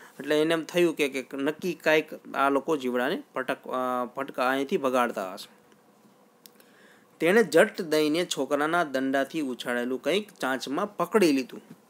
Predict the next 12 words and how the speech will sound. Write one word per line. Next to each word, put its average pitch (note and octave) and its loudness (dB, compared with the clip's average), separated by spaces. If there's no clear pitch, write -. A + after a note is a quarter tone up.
જેવા D3 2
છોકરા F3 2
દંડેથી E3 -4
કંઈક D#3+ -2
ઉછાળે E3 2
છે, D#3+ 0
તેવું E3 0
તરત C#3+ 0
ઈ F#3 2
પકડી D3 4
લે A#2+ 2
છે. A2 -8